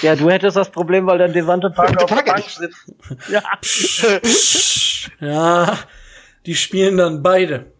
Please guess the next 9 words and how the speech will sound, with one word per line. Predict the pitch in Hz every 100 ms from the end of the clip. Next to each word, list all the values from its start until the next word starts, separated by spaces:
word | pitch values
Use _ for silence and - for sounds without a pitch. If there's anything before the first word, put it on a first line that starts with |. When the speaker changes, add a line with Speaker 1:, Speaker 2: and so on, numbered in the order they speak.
| _ _
Speaker 3:
Ja. | 123 135 _ _ -
Speaker 1:
Oh | 220 247
ja, | 233 185 165 143 147
ist | - 185 165
richtig. | 165 147 135 - _ _
Speaker 3:
<laughs> | - - - - - - - - - - - - - -
Wunderbar. | 139 151 196 185 139
Speaker 2:
Alles | 113
klar. | 127